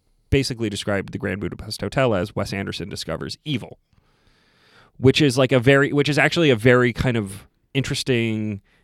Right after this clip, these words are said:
and provocative way of putting the Grand Budapest Hotel, which is a fascinating movie about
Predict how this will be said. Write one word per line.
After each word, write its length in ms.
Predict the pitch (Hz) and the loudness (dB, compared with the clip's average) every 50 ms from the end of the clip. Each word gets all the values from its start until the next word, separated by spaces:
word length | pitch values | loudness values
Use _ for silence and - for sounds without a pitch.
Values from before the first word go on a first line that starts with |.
| _ _ _ | _ _ _
and 240 | - 110 107 104 98 | -2 -2 -2 0 -2
provocative 560 | - - 101 113 110 120 113 120 107 101 95 | -2 0 2 2 2 2 0 0 -2 -2 0
way 200 | 101 101 95 95 | 0 0 2 0
of 160 | 92 90 - | -2 -4 -4
putting 580 | - - 123 113 107 104 95 95 95 95 - - _ | -4 -2 0 0 0 0 -2 -4 -6 -8 -10 -12 _
the 160 | - 127 113 | -12 -10 -10
Grand 260 | 104 101 107 101 101 | -4 -2 0 0 0
Budapest 380 | 101 107 101 101 - 101 - - | -2 -2 -4 -4 -6 -8 -6 -6
Hotel, 260 | 110 - - 147 143 | -6 -2 0 0 2
which 140 | 123 117 - | 2 0 -2
is 80 | 123 113 | -2 -4
a 60 | 113 | -6
fascinating 720 | - - - 143 - 156 - - 156 131 123 120 120 113 | -8 -8 -6 -6 -4 -4 -6 -4 -4 -2 -2 -2 -2 -2
movie 280 | 113 117 120 110 107 | 0 -2 0 -2 -2
about 380 | 95 95 104 101 92 85 82 - | -4 -2 -2 -2 -4 -4 -6 -8